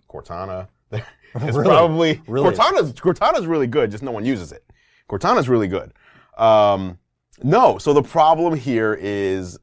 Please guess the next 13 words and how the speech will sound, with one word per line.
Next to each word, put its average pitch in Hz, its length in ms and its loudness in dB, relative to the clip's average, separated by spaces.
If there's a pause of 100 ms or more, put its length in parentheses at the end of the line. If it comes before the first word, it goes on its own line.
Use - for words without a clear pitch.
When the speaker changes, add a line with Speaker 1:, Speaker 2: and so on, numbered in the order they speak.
Speaker 1:
the 92 100 -10
HomePod 117 800 -2 (280)
is 92 180 -14
not 113 300 -6
selling 87 680 -8 (340)
as 87 180 -8
well 87 480 -4
as 80 500 -6 (100)
probably 107 500 -10
Apple 90 320 -8
would 92 160 -8
like. 82 380 -8 (500)
Um, 87 760 -10